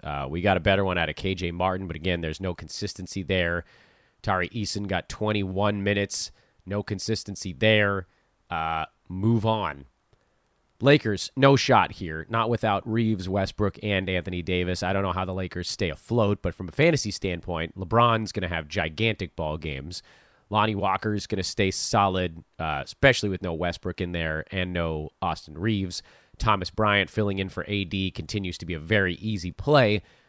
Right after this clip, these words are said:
So I guess fantasy players, we kinda like the fact that there's been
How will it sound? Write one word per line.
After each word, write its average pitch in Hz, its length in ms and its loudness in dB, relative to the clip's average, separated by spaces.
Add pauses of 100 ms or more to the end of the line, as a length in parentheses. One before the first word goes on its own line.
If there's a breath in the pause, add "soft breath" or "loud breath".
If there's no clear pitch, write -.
(100)
So 104 420 2
I 85 120 -6
guess 110 580 2 (560)
fantasy 131 500 4
players, 98 500 0
we 101 140 -2
kinda 95 260 -2
like 110 340 2
the 110 80 0
fact 90 280 0
that 95 160 -6
there's 90 180 -2
been 87 380 -4